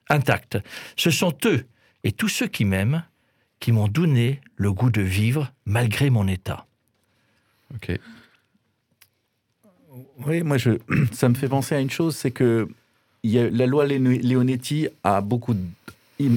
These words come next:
Speaker 3: illustré l'importance des soins palliatifs et de la qualité des soins palliatifs pour, euh, vraiment, euh, mettre en œuvre cette loi, puisque cette loi autorise, euh,
Speaker 2: David.
Speaker 3: des soins palliatifs plus, plus forts,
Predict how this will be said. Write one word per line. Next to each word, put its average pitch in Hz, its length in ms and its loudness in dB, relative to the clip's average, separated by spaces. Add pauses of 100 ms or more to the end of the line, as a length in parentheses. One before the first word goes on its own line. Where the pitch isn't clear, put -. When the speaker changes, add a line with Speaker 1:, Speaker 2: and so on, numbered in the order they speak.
Speaker 3:
illustré 123 440 2
l'importance 123 560 0
des 101 140 0
soins 110 260 0
palliatifs 101 520 0
et 110 40 2
de 85 60 -2
la 90 80 2
qualité 107 340 0
des 90 80 -2
soins 92 200 0
palliatifs 92 680 -4 (180)
pour, 98 260 -2
euh, 90 300 0 (100)
vraiment, 117 540 0
euh, 90 100 2
mettre 123 380 0
en 107 100 4
œuvre 90 260 0
cette - 240 -6
loi, 151 200 -2 (400)
puisque - 220 -4
cette - 260 -6
loi 98 240 0
autorise, 120 600 2
euh, 87 180 0
Speaker 2:
David. 82 380 0
Speaker 3:
des 92 140 0
soins 98 180 0
palliatifs 92 540 -2
plus, 90 680 -2 (540)
plus 92 120 -4
forts, 170 440 -2